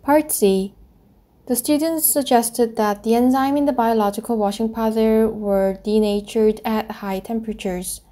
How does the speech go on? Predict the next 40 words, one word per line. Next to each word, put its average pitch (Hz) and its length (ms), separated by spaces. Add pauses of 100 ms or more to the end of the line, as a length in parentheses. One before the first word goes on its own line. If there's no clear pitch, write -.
(640)
Explain 233 540
why 233 280
enzyme 220 520
molecules 202 500
do 220 140
not 202 240
function 254 460
when 214 180
they're 190 240
denatured. 185 800 (880)
Well, 233 140
the 247 80
most 247 280
important 233 520
point 214 380
is 214 180
that 202 320
the 202 160
active 240 420
site 202 460
changes 202 480
shape 202 440
due 220 200
to 240 200
heat, 196 380 (100)
and 226 160
in 226 180
this 254 200
case, 208 460 (680)
substrate 277 540
no 262 120
longer 233 300
fits 214 360
into 220 260
the 214 120
active 208 380
site 202 340
of 220 180
the 208 180
enzyme. 185 580